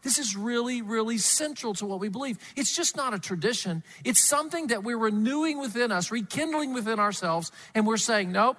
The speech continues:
not backing up, still with it." Third point to receiving a gift is you give a gift, right? Someone gives you a gift and you say, "Oh, wow." Now, it's awkward, isn't it? When you didn't know they were gonna give you a gift and you're not prepared, not a good moment, especially if you're dating.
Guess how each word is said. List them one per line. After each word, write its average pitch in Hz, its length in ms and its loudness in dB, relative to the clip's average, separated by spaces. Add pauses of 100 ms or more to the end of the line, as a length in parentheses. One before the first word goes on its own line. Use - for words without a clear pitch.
not 196 220 4
backing 226 320 4
up, 277 180 4
still 233 320 0
with 262 220 2
it." 233 160 -4 (920)
Third 285 320 4
point 240 320 2
to 214 80 0
receiving 208 480 2
a 185 60 2
gift 208 340 2
is 220 300 -2
you 247 160 2
give 262 220 2
a 233 60 0
gift, 165 320 0
right? 262 320 4 (280)
Someone 277 340 4
gives 233 260 0
you 254 120 0
a 247 40 0
gift 269 440 4
and 208 100 2
you 226 140 4
say, 220 380 2
"Oh, 262 220 2
wow." 226 560 0 (680)
Now, 160 100 4
it's 165 140 2
awkward, 180 440 2
isn't 151 220 0
it? 208 160 -2 (440)
When 165 120 0
you 170 100 6
didn't 180 260 2
know 196 140 0
they 190 80 0
were 180 80 2
gonna 180 160 0
give 185 220 2
you 190 120 2
a 185 40 2
gift 208 380 0
and 147 80 -4
you're 151 100 -2
not 180 240 2
prepared, 208 680 0
not 160 260 2
a 214 40 -2
good 208 240 0
moment, 240 400 2
especially 214 500 0
if 233 120 -4
you're 294 100 -2
dating. 294 640 2